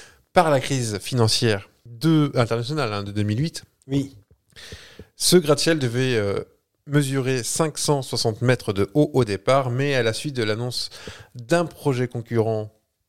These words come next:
Speaker 1: pas très loin de là,
Speaker 2: Ah oui.
Speaker 1: Emaar, le promoteur,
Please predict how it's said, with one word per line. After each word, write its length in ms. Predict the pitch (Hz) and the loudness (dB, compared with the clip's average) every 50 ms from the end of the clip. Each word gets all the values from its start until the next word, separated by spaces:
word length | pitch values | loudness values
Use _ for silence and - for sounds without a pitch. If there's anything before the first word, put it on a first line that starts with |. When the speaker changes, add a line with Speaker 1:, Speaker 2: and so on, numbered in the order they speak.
| _ _ _ _ _ _ _ | _ _ _ _ _ _ _
Speaker 1:
pas 60 | - | -14
très 160 | - - - 104 | -10 -8 -8 -4
loin 180 | 101 101 98 | -2 -2 -2
de 100 | 98 101 | 0 4
là, 320 | 104 123 135 165 202 - _ _ _ _ | 4 4 4 4 0 -8 _ _ _ _
Speaker 2:
Ah 120 | 165 180 180 | -2 0 0
oui. 140 | 233 226 - - _ _ _ _ _ _ - | 0 -2 -4 -12 _ _ _ _ _ _ 2
Speaker 1:
Emaar, 680 | 160 160 156 147 151 160 170 165 156 - - - - - | 4 4 6 6 6 6 4 4 0 -4 -10 -12 -14 -12
le 180 | - - - | -10 -12 -12
promoteur, 600 | - - - 123 110 - - - 156 170 185 - | -12 -8 -2 -2 -2 -2 4 4 6 6 6 2